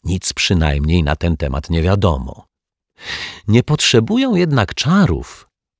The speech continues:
aby wszystko wokół ubielić.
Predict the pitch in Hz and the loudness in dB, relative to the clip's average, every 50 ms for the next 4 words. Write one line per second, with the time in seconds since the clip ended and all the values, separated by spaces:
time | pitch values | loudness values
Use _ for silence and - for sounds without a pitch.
0 | _ _ _ _ - 98 82 73 82 123 - - - - - 160 156 - - - | _ _ _ _ -2 -2 -2 -2 -4 -6 -4 -2 -2 2 2 2 2 0 -2 -6
1 | - - 151 127 87 76 87 95 98 - - 113 98 87 87 - _ 104 98 78 | -4 -2 0 0 2 4 2 2 2 2 2 2 2 2 0 -2 _ -4 -4 -2
2 | 80 76 69 76 78 73 - - 62 64 _ - - - - - | -2 -4 -4 -4 -4 -6 -8 -10 -14 -16 _ -16 -18 -18 -18 -20